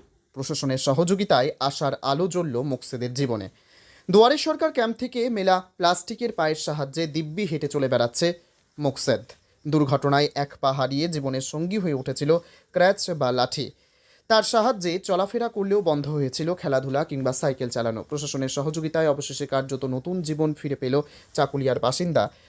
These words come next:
মোকসেদ আলম। দুয়ারে সরকার ক্যাম্প থেকে তার হাতে তুলে দেওয়া হয়েছে প্লাস্টিকের পা। তার সাহায্যে হেঁটে চলে বেড়ানোর সঙ্গে রীতিমতো দৌড়ঝাঁপ, সাইকেল চালানো সবটাই করতে পারছে মোকসেদ।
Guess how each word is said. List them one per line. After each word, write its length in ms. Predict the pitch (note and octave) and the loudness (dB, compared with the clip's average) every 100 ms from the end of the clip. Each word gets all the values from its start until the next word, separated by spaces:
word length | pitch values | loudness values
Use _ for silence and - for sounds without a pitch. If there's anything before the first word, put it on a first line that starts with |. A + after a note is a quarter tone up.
| _ D#3 | _ -2
মোকসেদ 420 | F3+ - F#3 E3 | -2 2 0 2
আলম। 300 | C3 A#2+ F#2+ - - | 2 2 -2 -10 -8
দুয়ারে 240 | C#3 D3 F3 | 2 4 4
সরকার 340 | G3 F3+ F3+ | 0 2 0
ক্যাম্প 240 | F3 D#3 D#3 | 0 -2 -2
থেকে 240 | D#3 D#3+ | -6 -4
তার 200 | E3 C#3+ | 0 2
হাতে 280 | C#3+ C#3 D3 | 2 -2 -4
তুলে 220 | C#3 C3+ | -6 -4
দেওয়া 180 | B2 A2 | 0 0
হয়েছে 420 | B2+ B2+ - D#3+ D#3 - - | 0 -4 0 -2 -2 -10 -4
প্লাস্টিকের 500 | - D#3 - D3 D3 | 2 2 2 -6 -6
পা। 260 | C#3 B2 E2+ _ _ _ _ | -2 -2 -4 _ _ _ _
তার 120 | F#3 F3 | 2 4
সাহায্যে 520 | - F#3+ F#3 F3+ G3+ | 4 2 2 2 2
হেঁটে 360 | E3 D#3 E3+ | 0 -4 -4
চলে 260 | E3 D#3 D3 | -4 -2 2
বেড়ানোর 300 | C#3 C#3 C#3 | 2 2 0
সঙ্গে 320 | C#3 C#3 D3 | -4 -4 -4
রীতিমতো 420 | D3+ C#3 C3+ C#3 | -4 -4 -4 -4
দৌড়ঝাঁপ, 540 | C#3 D3+ F3+ D3+ E3+ E3 | -4 -2 -4 2 2 2
সাইকেল 460 | - - C#3 C#3 C3+ | -2 -2 0 0 -2
চালানো 380 | C#3 C3 C#3 | 0 0 0
সবটাই 440 | E3 D3 C#3 C#3 C3+ - _ - | -2 -2 0 0 0 -4 _ -8
করতে 280 | F3+ F#3 G3+ | -4 0 2
পারছে 340 | C#3+ C3+ E3+ | 2 0 -2
মোকসেদ। 400 | D#3 A#2 - B2+ | -2 -2 0 -2